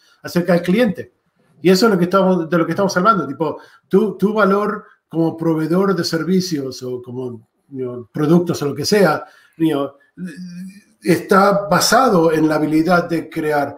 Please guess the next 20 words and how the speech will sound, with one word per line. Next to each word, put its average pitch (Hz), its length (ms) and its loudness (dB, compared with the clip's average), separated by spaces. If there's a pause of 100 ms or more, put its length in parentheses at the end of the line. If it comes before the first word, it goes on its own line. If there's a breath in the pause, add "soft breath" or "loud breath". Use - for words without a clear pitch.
(220 loud breath)
un 143 80 -14
buen 147 160 -6
producto, 147 440 -8
un 135 60 -8
buen 139 120 -8
servicio, 208 760 -2 (300)
crear 160 240 2
una 156 120 2
buena 175 200 4
infraestructura 170 760 0
para 151 220 0
apoyar 156 540 -2
y - 20 -2
para 147 220 -6
crear 147 240 -6
la 147 80 -4
logística 160 560 -8 (280)
detrás 165 360 -2
de 185 80 2
eso 233 320 -2